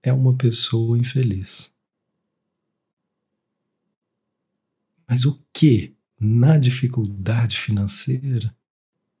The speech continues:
faz com que você se sinta infeliz?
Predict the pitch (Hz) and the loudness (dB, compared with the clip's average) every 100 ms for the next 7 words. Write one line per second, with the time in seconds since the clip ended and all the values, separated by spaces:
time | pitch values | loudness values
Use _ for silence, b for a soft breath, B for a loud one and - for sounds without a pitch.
0 | _ _ _ _ _ _ - - 123 139 | _ _ _ _ _ _ -20 -8 -4 0
1 | - - - - _ _ _ _ _ _ | 0 2 0 -4 _ _ _ _ _ _
2 | _ _ _ _ _ _ - 123 113 113 | _ _ _ _ _ _ -4 -2 -2 -4
3 | 110 110 - 120 113 104 - 110 - - | -2 -2 -2 -2 -2 -2 -4 -2 -4 -2
4 | 104 101 104 98 - 101 104 120 120 - | -2 -2 -4 -4 -6 -8 -8 -14 -16 -16
5 | - - | -16 -16